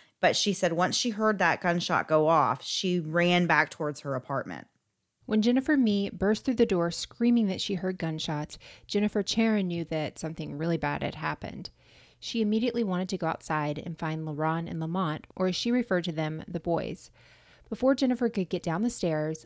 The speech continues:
Speaker 2: Laurent, who had no shoes on, came running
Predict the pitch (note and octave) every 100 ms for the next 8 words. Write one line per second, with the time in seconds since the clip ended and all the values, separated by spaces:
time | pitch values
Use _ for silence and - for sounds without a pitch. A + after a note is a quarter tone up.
0 | - F3 E3+ G3+ A3 F3 E3 E3 D3+ D3
1 | D3 E3+ A#3 - E3 D3+ D#3+ E3 - -
2 | - F#3 E3 F3+ G#3 G#3